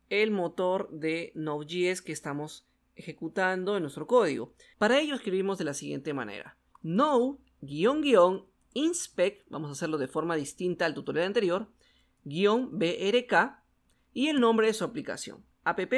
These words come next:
punto J S. Hacemos enter y ahora sí, el debug está en modo escucha y en su Chrome DevTools vamos a ver que se ha identificado aquí, en esta sección.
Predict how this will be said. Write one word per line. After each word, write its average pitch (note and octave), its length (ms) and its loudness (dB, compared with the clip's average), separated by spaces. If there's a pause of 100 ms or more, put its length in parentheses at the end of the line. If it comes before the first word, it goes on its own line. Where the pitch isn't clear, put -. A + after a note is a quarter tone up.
punto G3 360 -2
J D#3+ 120 -2
S. - 300 -10
Hacemos E3 420 -6
enter A3 460 -2 (240)
y E3+ 140 -2
ahora G3+ 200 2
sí, D#4 380 -6 (240)
el E3+ 220 -4
debug A3+ 280 -2 (320)
está - 300 -4
en G#3 120 0
modo G#3+ 300 0
escucha G#3+ 640 -4 (520)
y G3+ 240 -6
en G3 240 -2
su F#3+ 400 -8
Chrome C#4+ 240 0
DevTools A#3 680 -2 (180)
vamos G3 360 -2
a E3+ 60 0
ver F#3 140 0
que F#3 140 -4
se F#3+ 140 -4
ha F#3+ 40 0
identificado E3 800 0 (160)
aquí, C#3 460 -6 (180)
en C#3+ 100 -6
esta C#3+ 200 -8
sección. D3+ 480 -6